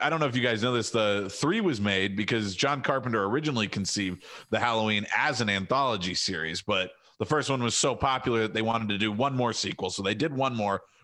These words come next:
with Michael Myers, and then they made the third one as a com-, it's a completely different movie, has nothing to do with this, and then it didn't do so well. So then they just went back to Michael Myers, and here we are thirty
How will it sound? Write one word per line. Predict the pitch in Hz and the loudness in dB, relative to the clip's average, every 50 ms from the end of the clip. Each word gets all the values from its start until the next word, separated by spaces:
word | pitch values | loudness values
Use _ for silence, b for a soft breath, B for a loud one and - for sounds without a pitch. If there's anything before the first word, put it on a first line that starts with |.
| b | b
with | 104 95 | -8 -4
Michael | 107 107 101 - 101 | -2 -2 -2 -2 -2
Myers, | 110 135 143 131 113 104 110 101 - | -2 0 0 0 0 -2 -4 -6 -6
and | - 107 | -4 -4
then | 120 135 139 | -4 -2 -4
they | 135 | -2
made | 127 123 120 104 | -2 -2 -2 -2
the | 98 | -6
third | 95 - - 190 190 151 | -6 -2 -2 -2 0 0
one | 117 104 104 113 120 120 | 0 -2 -2 -2 0 -2
as | 113 104 98 | -2 -2 -2
a | 104 | -4
com-, | - - 104 - - _ | -4 -6 -6 -8 -8 _
it's | - - | -12 -12
a | - - | -10 -12
completely | 156 - 151 175 160 139 | -6 -2 -2 0 0 0
different | 117 117 101 107 98 92 | 0 0 -2 -2 -4 -4
movie, | 95 92 90 98 98 | -6 -4 -2 -2 -2
has | 98 95 | -2 -2
nothing | 101 117 117 110 113 | -2 -4 -4 -4 -4
to | 110 101 95 | -4 -4 -4
do | 92 92 117 127 117 | -2 -2 -2 -2 -2
with | 101 90 - | -4 -6 -6
this, | 85 85 - - - b b b b b b - | -6 -8 -8 -8 -12 b b b b b b -2
and | 113 123 127 127 127 127 | 0 0 0 0 0 0
then | 127 123 123 123 120 127 - | 0 0 2 0 -2 -2 -4
it | 120 107 | -4 -2
didn't | - 143 131 120 | -2 -2 -2 0
do | 117 156 165 | -2 -2 0
so | - - 127 | 0 0 0
well. | 113 110 107 110 107 - - _ _ | 2 2 0 0 -2 -6 -14 _ _
So | - - 135 | -6 -4 -2
then | 139 139 139 | -2 0 0
they | 139 131 | 0 0
just | 120 - | 0 0
went | 127 123 113 | 0 2 2
back | 123 120 110 - | 2 0 0 -2
to | - | 0
Michael | 113 110 101 - 113 | 0 0 0 0 0
Myers, | 107 117 117 113 107 104 104 95 | 0 2 2 2 2 2 2 0
and | 104 95 | 0 0
here | 98 107 104 | 2 2 4
we | 98 101 98 | 4 4 4
are | 98 95 95 92 92 90 85 82 - _ _ _ _ _ | 4 4 4 2 2 0 -4 -8 -12 _ _ _ _ _
thirty | 101 98 95 92 92 90 90 85 85 85 | 0 0 2 2 2 0 0 -2 -4 -6